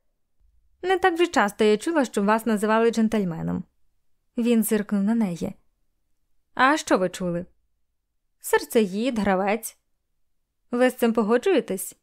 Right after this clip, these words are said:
"Я недостатньо вас знаю, але знаю, що я не з вашої ліги".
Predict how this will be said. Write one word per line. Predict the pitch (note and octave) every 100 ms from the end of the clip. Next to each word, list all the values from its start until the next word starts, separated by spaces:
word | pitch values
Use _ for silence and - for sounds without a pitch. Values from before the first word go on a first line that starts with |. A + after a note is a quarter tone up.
| _ _ _ _ _ _ _
"Я | - G#3 A3+ G#3+
недостатньо | A3 G3+ G#3+ - C#4+ C4
вас | G3 F#3+
знаю, | F#3+ F3 F3 F3+ - _ _ _ -
але | D#4+ F#4
знаю, | C4+ B3+ D#4 D#4
що | A#3+
я | A3 A3
не | A3+
з |
вашої | A#3+ C#4+ - F#3
ліги". | F3 D#3+ F3